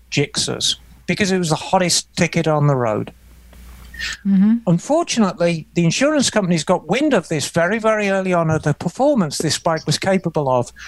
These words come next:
Speaker 1: and wouldn't insure them for comp and collision. So if you had a bump on your bike, you were on your own, mate.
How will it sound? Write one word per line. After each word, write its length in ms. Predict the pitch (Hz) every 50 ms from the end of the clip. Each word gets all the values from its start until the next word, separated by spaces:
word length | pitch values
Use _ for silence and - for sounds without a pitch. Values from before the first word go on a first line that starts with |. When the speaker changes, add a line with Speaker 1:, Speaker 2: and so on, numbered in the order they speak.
| - - - - _
Speaker 1:
and 320 | - 190 180 175 165 160 156
wouldn't 420 | 170 202 220 214 226 233 233 220
insure 600 | - 208 202 202 190 - - 196 175 165 165 165 160
them 360 | 156 160 156 165 165 160 - -
for 160 | - - - -
comp 360 | - - 170 165 156 143 -
and 160 | 160 151 143
collision. 580 | - 196 214 240 247 214 - - 120 110 104 - - - - - - - - - - - -
So 140 | - - 170
if 140 | 156 - -
you 200 | 208 254 277 262
had 140 | 254 277 277
a 100 | 247 - - _
bump 300 | 214 247 277 285 247 -
on 120 | 247 240 240
your 120 | 240 240
bike, 440 | 220 202 160 147 147 147 - - - _
you 220 | 156 131 151 226
were 160 | 254 294 247
on 120 | 208 165 151
your 160 | 135 127 135
own, 280 | 156 196 254 262 220 165
mate. 220 | 123 110 101 92